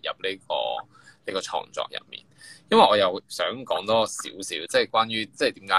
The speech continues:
Unlock 要做一個 music 嘅嘢。因為我諗，<laughs> 即係點解唔係 theatre 嘅 group 去做？點解要係？因為我諗，我諗一諗就一定係，即係 dance，我諗 movement and music 或者 sound 係一個都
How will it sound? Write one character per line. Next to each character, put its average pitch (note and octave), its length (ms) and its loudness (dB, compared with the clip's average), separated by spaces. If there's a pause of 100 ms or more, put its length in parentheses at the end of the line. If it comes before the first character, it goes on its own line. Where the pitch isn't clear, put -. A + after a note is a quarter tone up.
(140)
Unlock F2 380 -4
要 D#2 80 -18
做 C#2 200 -8
一 D#2+ 100 -10
個 F2 80 -2 (560)
music G2 380 -6
嘅 - 100 -8
嘢。 - 260 -4 (500)
因 E3+ 60 -6
為 G#2+ 260 8
我 F#2 140 2
諗， G#2 280 0 (180)
<laughs> - 220 -20
即 G3 100 2
係 E3 40 6
點 A#2+ 120 -4
解 C#3+ 60 8
唔 C3 100 4
係 - 140 -6
theatre - 600 -4
嘅 E2 160 -8
group - 320 -8
去 E2+ 60 -4
做？ C2 220 -6
點 F#2+ 120 -10
解 G#2 140 2
要 G2 140 -2
係？ - 120 0
因 F3+ 80 0
為 G3+ 60 12
我 A2+ 140 10
諗， C3+ 100 4 (460)
我 G#2+ 200 8
諗 F#3+ 60 -10
一 G3 100 -2
諗 G#2+ 380 -4
就 B2+ 120 2
一 - 20 0
定 A2+ 180 -4
係， D#2 220 -4
即 C#3 100 -6
係 A#2 140 -4
dance， G#2+ 460 4
我 E2+ 80 -8
諗 A1+ 140 -10 (480)
movement A2+ 520 -10
and F2+ 240 -6
music F#2+ 500 -6
或 E2 80 -4
者 D#2 60 -4
sound E2+ 500 2
係 E2 240 -6
一 F#2+ 40 -4
個 E2 220 -4
都 G2 160 -4